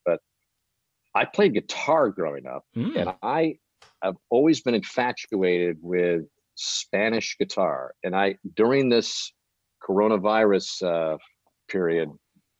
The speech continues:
Speaker 1: I've had a chance to kinda get back into my guitar and play it. My fingers are really hurting me now because when you, when you haven't played for a while, they hurt. But I, I wanna,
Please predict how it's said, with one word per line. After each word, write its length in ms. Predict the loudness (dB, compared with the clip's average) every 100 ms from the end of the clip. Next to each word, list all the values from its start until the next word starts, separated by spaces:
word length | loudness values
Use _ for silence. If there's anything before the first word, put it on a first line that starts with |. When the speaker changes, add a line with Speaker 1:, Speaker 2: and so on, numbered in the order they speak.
| _ -2
Speaker 1:
I've 160 | 2
had 120 | 2
a 60 | 0
chance 340 | 0 -2 -2
to 100 | -2
kinda 220 | -6 -4 -2
get 160 | -2
back 220 | 2 0 0
into 140 | -2
my 120 | -2 -4
guitar 460 | -4 0 2 2
and 120 | 0
play 280 | -2 2 4
it. 120 | 2 -2
My 200 | -8 -8 _
fingers 340 | -2 2 0 0
are 220 | -2 -4 _ -4
really 340 | -2 0 -2 -6 _ -2
hurting 280 | 2 2 -2
me 120 | -6
now 200 | -6 -6
because 320 | -6 -6 -6
when 120 | -4 -4
you, 120 | -6 -4
when 100 | -2
you 60 |
haven't 180 | 0 0
played 220 | 0 0
for 80 | 2
a 60 | 0
while, 200 | 2 0
they 100 | 2
hurt. 260 | 2 2 0 _ _ _ _ _ _
But 140 | 0 0
I, 120 | 0 0
I 80 | 0
wanna, 220 | 0